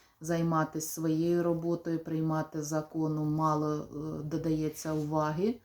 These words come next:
І для дітей, дітям би хотілося б більше, діти ростуть, діти мужніють, але, але все-таки не може він, він зайнятий іншими справами зараз.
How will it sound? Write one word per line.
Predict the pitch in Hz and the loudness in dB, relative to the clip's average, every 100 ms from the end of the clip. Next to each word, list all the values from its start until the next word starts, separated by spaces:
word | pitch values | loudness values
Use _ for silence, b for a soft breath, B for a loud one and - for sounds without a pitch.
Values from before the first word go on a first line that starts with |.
| b b b b _ | b b b b _
І | 175 180 160 156 151 151 147 | -2 2 4 4 2 -2 -6
для | 151 151 175 | -8 2 4
дітей, | 170 180 180 180 170 156 | 4 2 0 2 4 2
дітям | 170 175 170 160 | 0 -4 0 0
би | 160 | 0
хотілося | 160 165 160 160 156 151 147 | 0 -2 0 0 2 0 0
б | 151 | -4
більше, | 143 170 175 - 196 | 0 0 0 0 0
діти | 165 180 - 165 | 0 -6 -4 -2
ростуть, | 160 160 - 170 190 202 - 156 | -2 -4 -6 -6 -4 -6 -8 -4
діти | 165 160 160 | -2 -2 -2
мужніють, | 160 160 147 160 165 175 202 254 - b b b b b - | 0 0 -2 -2 -2 -2 0 -2 -4 b b b b b -2
але, | 175 180 180 180 165 165 - | 2 4 4 2 0 -4 -4
але | 175 165 165 156 165 - | -2 0 0 -2 -4 -10
все-таки | - 175 170 165 160 165 160 151 151 - - - | -4 -2 -2 -6 -8 -6 -4 -4 -6 -10 -18 -10
не | 170 175 202 | -2 2 4
може | 185 160 156 156 | 4 2 -2 -4
він, | 147 151 147 143 139 | -4 -4 -4 -6 -6
він | 165 170 | -4 0
зайнятий | 180 202 190 170 - 160 156 175 | 2 2 2 -2 -6 -8 -6 -4
іншими | 170 - 165 160 160 | -4 -4 -6 -6 -6
справами | - 156 147 143 151 151 147 | -10 -8 -6 -4 -6 -10 -12
зараз. | 151 151 147 - - | -14 -16 -16 -18 -20